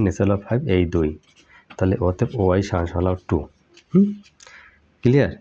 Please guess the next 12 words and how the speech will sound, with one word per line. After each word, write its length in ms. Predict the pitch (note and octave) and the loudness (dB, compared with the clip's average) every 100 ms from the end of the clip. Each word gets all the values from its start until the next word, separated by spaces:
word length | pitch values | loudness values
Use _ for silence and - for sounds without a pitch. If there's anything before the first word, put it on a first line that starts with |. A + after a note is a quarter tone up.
| _ _ - | _ _ -4
তাহলে 200 | G2+ G2+ - - | 0 0 -2 -4
এখন, 240 | G#2+ - E2 D#2 _ _ _ _ _ _ _ | -2 -2 -4 -6 _ _ _ _ _ _ _
এখন 380 | - F#2+ - G#2+ A2+ - | -4 -4 -2 -2 -2 -2
সমীকরণ, 560 | F2+ F2 E2 D#2 D2+ D#2+ - _ _ _ _ _ _ _ _ _ _ _ _ - | -2 0 0 -4 -4 -8 -18 _ _ _ _ _ _ _ _ _ _ _ _ -10
সমীকরণ 640 | - G2 G#2 G#2 G#2+ A2 A2+ - | 0 2 2 2 2 0 -2 -2
তিনে, 260 | F#2 E2 D2+ D2 _ _ _ _ _ _ _ _ _ _ _ _ _ _ _ _ _ _ | 0 0 -2 -8 _ _ _ _ _ _ _ _ _ _ _ _ _ _ _ _ _ _
তিনে 320 | G#2+ G2 G2+ A2 - | 0 2 2 0 0
ওয়াই 340 | G2 F2 F2+ G#2 F#2 G#2 | 0 2 2 2 2 2
এর 100 | C3 - - _ _ _ _ _ _ _ _ _ _ _ _ _ | 0 -8 -20 _ _ _ _ _ _ _ _ _ _ _ _ _
মান 300 | - F2+ F2 B2+ C#3 _ _ _ _ _ _ _ - | -4 0 0 0 -2 _ _ _ _ _ _ _ -10
বসাইয়া 720 | F#2 F2+ E2+ - F2+ F2+ G#2+ C#3 - _ _ _ _ _ _ _ _ _ _ - | -4 -2 -2 0 2 2 2 0 -6 _ _ _ _ _ _ _ _ _ _ -6
পাই। 180 | F2 | -4